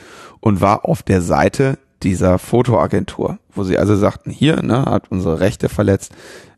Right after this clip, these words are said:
geht mal auf diese Seite, da könnt ihr das sehen, da ist der Vorgang dokumentiert und so, ne, und dann könnt ihr das, könnt ihr das gucken. So, jetzt, <laughs>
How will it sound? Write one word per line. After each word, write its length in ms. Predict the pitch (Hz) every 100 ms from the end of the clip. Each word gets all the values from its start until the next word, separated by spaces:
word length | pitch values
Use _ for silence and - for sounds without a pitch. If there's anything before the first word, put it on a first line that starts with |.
| _
geht 220 | - 101
mal 80 | 101
auf 180 | 80 -
diese 280 | - 104 92
Seite, 260 | 110 123
da 140 | - 92
könnt 240 | - -
ihr 40 |
das 220 | - - -
sehen, 320 | 104 113 120 - - -
da 100 | 92
ist 180 | 90
der 80 | 92
Vorgang 460 | - 104 104 101 90
dokumentiert 760 | 92 95 65 67 - 95 98
und 160 | 95 90
so, 160 | 98
ne, 140 | 80 113
und 60 |
dann 100 | 104
könnt 200 | 90 95
ihr 80 | 85
das, 240 | 98 - _ _
könnt 140 | - -
ihr 60 |
das 100 | -
gucken. 220 | - - - _ _ _ _ _ - - - - _ _ _ _ -
So, 280 | 110 104 - 80 -
jetzt, 280 | - 202 - _ -
<laughs> 460 | - - - 131